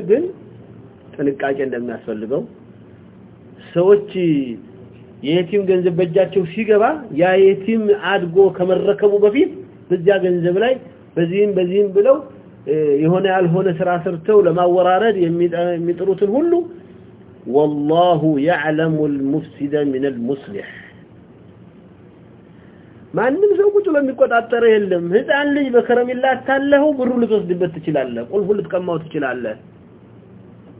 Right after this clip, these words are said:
የማይረባ መኪና ገዝተህ አዲስ መኪና ገዛው ብለህ ቀድሞ መኪና ትልቅ መኪና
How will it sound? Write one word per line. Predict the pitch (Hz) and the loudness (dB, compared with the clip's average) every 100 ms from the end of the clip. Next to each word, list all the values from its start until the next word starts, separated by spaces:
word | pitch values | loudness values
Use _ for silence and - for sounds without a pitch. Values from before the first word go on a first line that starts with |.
| - - - - - - - - | -20 -20 -20 -20 -20 -20 -20 -16
የማይረባ | - 202 247 262 269 | -6 0 4 6 4
መኪና | 269 254 254 262 | 0 0 2 2
ገዝተህ | 254 247 262 | 0 -2 -2
አዲስ | 262 240 240 | -2 -2 -4
መኪና | 254 262 247 | -2 -2 -2
ገዛው | 247 226 262 | -2 2 2
ብለህ | 269 285 277 269 | 2 0 -2 -2
ቀድሞ | 226 220 226 | -4 0 2
መኪና | 208 202 202 | 2 0 -2
ትልቅ | 190 185 170 | -4 -4 -6
መኪና | 170 160 | -4 -4